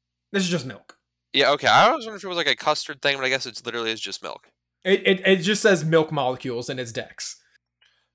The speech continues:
Speaker 2: Oh, that's its name, is the milk molecule mon?
Speaker 1: Sorry, it's the cream Pokemon.
Speaker 2: Okay, that makes, I feel like, more sense.
Speaker 1: I guess I should be more specific. It is the, it is, it, it, it's cream, it's not milk,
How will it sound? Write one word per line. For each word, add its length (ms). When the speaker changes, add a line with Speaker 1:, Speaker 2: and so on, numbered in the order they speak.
Speaker 2:
Oh, 100
that's 180
its 140
name, 180
is 80
the 80
milk 280
molecule 460
mon? 260
Speaker 1:
Sorry, 160
it's 120
the 80
cream 400
Pokemon. 580
Speaker 2:
Okay, 340
that 120
makes, 240
I 40
feel 160
like, 80
more 160
sense. 400
Speaker 1:
I 80
guess 160
I 80
should 200
be 100
more 120
specific. 500
It 120
is 180
the, 280
it 100
is, 180
it, 260
it, 220
it's 200
cream, 420
it's 160
not 280
milk, 260